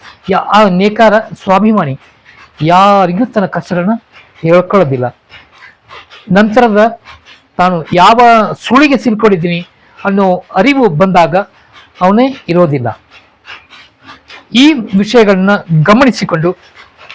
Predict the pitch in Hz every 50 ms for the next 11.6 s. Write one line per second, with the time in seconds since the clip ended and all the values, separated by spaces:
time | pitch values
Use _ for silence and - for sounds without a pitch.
0 | - - _ _ - _ _ - - - - _ _ _ - - - _ _ _
1 | - - - _ _ - - - 240 233 - - 262 233 180 170 170 - - -
2 | _ _ _ - - - _ _ - - - _ - - - - _ _ _ -
3 | - - _ _ _ _ - - - - - - - - - - - - - -
4 | _ _ - - - _ _ _ _ - - - _ _ - - 247 285 302 247
5 | - - - 220 220 233 233 208 208 247 208 214 226 208 - 220 202 214 - 185
6 | 175 180 170 170 196 214 214 - _ - - _ _ _ _ _ - - - 214
7 | 185 202 226 240 240 208 240 247 233 - - - - _ _ _ _ _ _ _
8 | - 202 196 185 269 262 - 240 190 160 139 123 120 - - _ _ - _ _
9 | _ _ _ _ - - - - - - - - _ _ _ - - 180 170 180
10 | 220 214 214 214 202 208 202 190 190 - 233 233 220 - - - 156 202 208 202
11 | 202 247 240 240 220 214 214 196 170 156 -